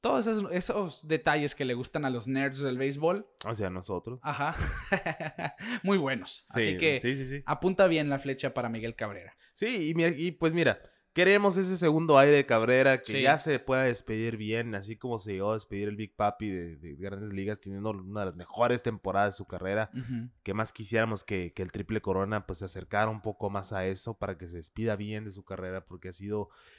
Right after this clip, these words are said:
Speaker 2: una maravilla poder ver al tremendo pelotero, eh, dentro y fuera del campo, que un, es un ejemplo para las generaciones que vienen y se ve, ¿no? Ah, no sé si viste esa foto que, que subieron en Grandes Ligas, que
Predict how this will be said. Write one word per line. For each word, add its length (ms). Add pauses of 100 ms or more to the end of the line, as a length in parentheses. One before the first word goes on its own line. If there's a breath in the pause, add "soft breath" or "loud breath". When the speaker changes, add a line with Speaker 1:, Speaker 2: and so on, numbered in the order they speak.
(140)
Speaker 2:
una 220
maravilla 520
poder 260
ver 160
al 160
tremendo 480
pelotero, 640 (340 soft breath)
eh, 220
dentro 280
y 40
fuera 240
del 160
campo, 640
que 160
un, 100
es 140
un 80
ejemplo 420
para 160
las 140
generaciones 500
que 120
vienen 460 (280 soft breath)
y 120
se 200
ve, 200
¿no? 240
Ah, 180
no 360
sé 80
si 160
viste 220
esa 160
foto 360
que, 260
que 120
subieron 360
en 60
Grandes 280
Ligas, 420
que 320